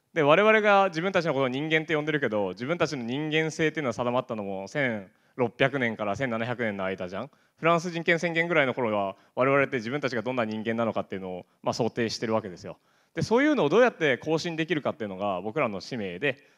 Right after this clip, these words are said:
つまり新しい技術インフラを構築して、新しい自然観と表現を追求すると。そのために計算技術を用いて、音と光、あらゆる波動、ボクセルの振る舞いを元にした生産様式、人のコミュニケーションにまつわるインフラを築くっていうのが、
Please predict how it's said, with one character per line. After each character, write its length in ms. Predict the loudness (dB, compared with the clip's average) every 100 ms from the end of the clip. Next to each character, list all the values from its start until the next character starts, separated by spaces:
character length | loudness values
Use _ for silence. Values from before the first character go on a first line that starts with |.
| -8
つ 80 |
ま 60 | 2
り 80 | 4
新 220 | 4 2
し 120 | 0
い 20 | 0
技 80 |
術 200 | -2 -2 -4
イ 60 |
ン 60 | 0
フ 80 | 2
ラ 80 |
を 60 | 2
構 160 | 0 -6
築 180 | -8
し 80 | -8
て、 160 | -2 -2
新 200 | -2 -4
し 60 | -2
い 40 |
自 160 | -4 -2
然 160 | -4
観 160 | -2 -8
と 60 | -4
表 200 | -4 -2
現 100 | -2
を 40 |
追 180 | -4 -6
求 160 | -6 -10
す 80 |
る 80 | -10
と。 80 | -18 _ _
そ 400 | -20 -18 -16 -4
の 80 | 0
た 100 | 4
め 100 | 4
に 100 | 2
計 140 | 2 0
算 160 | 0
技 100 | -2
術 180 | -4 -2
を 20 |
用 140 | -2 -2
い 240 | -2 -2
て、 180 | 0 0
音 180 | -2 -4
と 100 | -4
光、 300 | -4 -2 0
あ 80 | 2
ら 60 | 2
ゆ 160 | 2
る 60 | 0
波 100 | -2
動、 200 | -6 -6
ボ 120 | -6
ク 80 | -6
セ 100 | -4
ル 100 | -4
の 100 | -4
振 80 | -4
る 60 | -2
舞 120 | -2
い 40 |
を 60 | -2
元 180 | -4 -8
に 80 |
し 40 | -8
た 120 | -8
生 160 | -6 -4
産 180 | -4
様 140 | -4 -6
式、 160 | -10
人 160 | -12 -8
の 100 | -6
コ 80 | -6
ミ 60 |
ュ 60 | -6
ニ 40 |
ケ 80 | -6
ー 20 | -6
シ 100 | -6
ョ 20 |
ン 40 |
に 40 | -6
ま 140 | -6
つ 80 | -2
わ 60 |
る 80 | -2
イ 100 | -2
ン 80 | -6
フ 100 | -4
ラ 80 | -2
を 120 | -2
築 200 | -6 -8
く 80 | -8
っ 20 |
て 100 | -6
い 60 | -6
う 20 |
の 60 | 0
が、 180 | 0